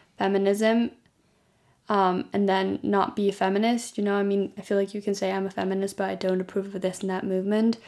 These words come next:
because in any kind of movement, there will be people that you don't align with. Like, let's say you're a climate activist. There will be climate activist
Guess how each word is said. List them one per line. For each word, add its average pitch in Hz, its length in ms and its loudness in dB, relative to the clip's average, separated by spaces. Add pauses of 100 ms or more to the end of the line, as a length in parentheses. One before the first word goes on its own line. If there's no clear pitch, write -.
(320)
because 214 600 0 (520)
in 233 120 4
any 254 280 4
kind 226 380 2
of 196 540 0 (680)
movement, 214 760 2 (420)
there 202 300 6
will 214 280 4
be 247 140 2
people 233 360 0
that 240 180 2
you 214 100 0
don't 196 600 0
align 202 480 0
with. - 280 -8
Like, 208 300 -6 (340)
let's 214 240 4
say 202 220 2
you're 202 180 0
a 202 40 -6
climate 202 360 0
activist. - 560 -4
There 220 180 4
will 220 260 4
be 302 200 4
climate 226 480 -2
activist 202 520 -4